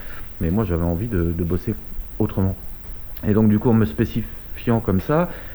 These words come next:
forcément, j'ai, hum, écarté, euh, un public.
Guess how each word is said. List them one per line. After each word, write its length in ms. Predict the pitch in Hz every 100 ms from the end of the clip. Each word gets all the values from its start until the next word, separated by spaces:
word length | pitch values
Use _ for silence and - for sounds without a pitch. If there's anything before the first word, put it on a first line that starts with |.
| -
forcément, 480 | - 107 131 131 135
j'ai, 340 | 107 98 98 95
hum, 240 | 92 92 - - - - -
écarté, 500 | 131 135 123 - 127 - - - - - 85
euh, 400 | 85 85 85 85 -
un 160 | 87
public. 440 | 80 87 123 175